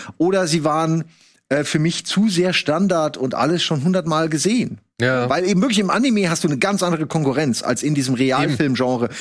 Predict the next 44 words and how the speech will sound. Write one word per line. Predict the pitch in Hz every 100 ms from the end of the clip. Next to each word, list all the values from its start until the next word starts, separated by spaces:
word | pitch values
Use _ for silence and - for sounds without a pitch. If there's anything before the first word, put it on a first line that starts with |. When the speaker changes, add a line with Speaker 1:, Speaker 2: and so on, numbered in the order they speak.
| -
Speaker 1:
Das | - -
war | 147
ja | 190 175
das | 160
Besondere | 156 143 160 135
an | 135
Pacific | 135 151 143 120
Rim, | 147 143
dass | 135 -
das | 143 -
mal | 143
einer | 120 131 135
umgesetzt | 240 294 175 170 - -
hat, | 120
was | 131 -
man | 131
sonst | 123 131
aus | 120 143
Animes | - 226 339 202 139 131
nur | 117
kennt, | - 117 98 113
ne? | 123 185 - - 139
Ist | 123
ja | 143
überhaupt | 139 156 -
nicht | 160
neu. | 180 220 127
Gibt's | 135 143
ja |
in | 135
den | 123
siebzigern | 110 - - 113 104
min-, | 104 110
spätestens. | - - 147 110 90 - - - -
Speaker 2:
Und | -
ich | 123
mein, | 139 151 135
Netflix | 143 147 - 147 -
bietet | 156 135 127
eine | 135 127
der | 123
besten | 139 - 143 127 127 127 - _ _ -
Mega-Mac-Serien | 139 131 139 135 131 127 131 135 - - - 113 131 131 120 131 127 127
Speaker 1:
Ja. | 135